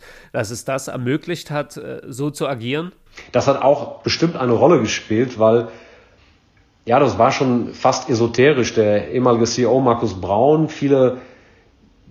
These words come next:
Speaker 2: die mit ihm Geschäft gemacht haben, haben später gesagt, der war so ein bisschen out of space.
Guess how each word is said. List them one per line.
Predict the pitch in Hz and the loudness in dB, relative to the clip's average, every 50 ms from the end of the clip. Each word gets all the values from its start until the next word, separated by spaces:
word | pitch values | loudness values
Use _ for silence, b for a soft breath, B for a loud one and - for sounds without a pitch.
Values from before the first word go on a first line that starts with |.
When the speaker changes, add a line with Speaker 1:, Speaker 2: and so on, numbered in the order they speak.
| - - | -6 -2
Speaker 2:
die | 120 | 0
mit | 120 120 123 | 0 0 0
ihm | 123 120 | 0 -2
Geschäft | 113 113 127 127 127 - | 0 2 2 0 2 2
gemacht | 135 123 117 117 | 0 0 0 0
haben, | 127 117 | 0 0
haben | 113 110 | 0 0
später | 110 - - 117 110 120 110 | -2 -4 -8 -4 -2 -2 -2
gesagt, | 110 104 92 113 113 110 - | -2 0 2 0 0 0 0
der | 117 107 | 0 0
war | 101 107 113 | 2 2 2
so | 113 117 | 2 0
ein | 113 | -2
bisschen | 113 110 - 104 | -2 -4 -6 -6
out | - 107 120 120 | -2 -2 0 0
of | 117 117 | 0 -2
space. | - - - - 107 113 135 170 180 180 - - - - b | -4 -12 -4 0 2 2 2 2 0 -2 -6 -10 -12 -14 b